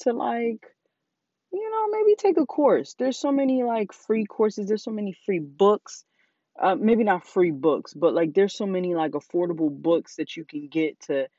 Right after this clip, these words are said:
help you, you know, figure out your finances or at least start to understand them. Um,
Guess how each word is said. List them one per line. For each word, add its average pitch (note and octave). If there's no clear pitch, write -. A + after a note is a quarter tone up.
help F3+
you, E3+
you D#3+
know, C3+
figure D#3+
out D3+
your C#3+
finances D3
or D3+
at C#3+
least E3+
start -
to C#3+
understand C3+
them. -
Um, D3